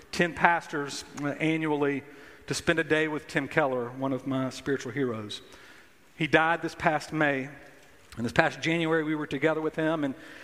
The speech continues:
he said to us, Kathy, his wife, he said, "Kathy and I would never want to go back to the life we had before I was diagnosed with pancreatic cancer. So the past number of years, as I have faced death,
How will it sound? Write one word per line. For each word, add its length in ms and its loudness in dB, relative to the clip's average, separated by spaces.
he 120 2
said 260 2
to 100 0
us, 360 0
Kathy, 500 0
his 180 -6
wife, 600 0
he 40 -6
said, 160 -4
"Kathy 320 0
and 80 2
I 220 2
would 140 2
never 260 2
want 200 0
to 40 -2
go 140 2
back 360 0
to 60 -8
the 80 4
life 460 0
we 140 -2
had 260 0
before 220 0
I 80 0
was 100 -4
diagnosed 480 -2
with 140 -10
pancreatic 440 -4
cancer. 360 -12
So 100 -16
the 80 -4
past 340 2
number 440 0
of 160 -2
years, 360 2
as 120 2
I 160 2
have 100 0
faced 500 -4
death, 460 -2